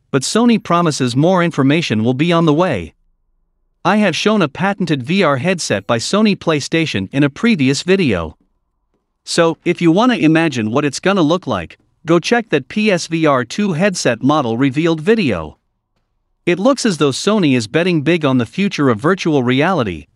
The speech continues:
and as I am, as V R and A R will be crucial to the future of gaming, and I am glad that PlayStation is doing innovations in it.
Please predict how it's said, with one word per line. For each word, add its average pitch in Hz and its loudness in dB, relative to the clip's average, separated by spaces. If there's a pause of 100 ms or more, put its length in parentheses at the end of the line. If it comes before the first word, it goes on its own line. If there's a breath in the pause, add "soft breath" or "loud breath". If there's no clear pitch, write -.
(140)
and 147 2
as 139 2
I 180 2
am, 143 -2
as 131 -2
V 202 0
R 123 2
and 139 -4
A 175 0
R 127 2
will 127 -2
be 131 0
crucial 139 0
to 131 -4
the 120 -2
future 196 0
of 117 0
gaming, 127 -2 (240)
and 139 2
I 185 2
am 175 2
glad 147 0
that 120 -6
PlayStation 151 -2
is 117 -2
doing 170 2
innovations 156 0
in 101 -2
it. 80 -12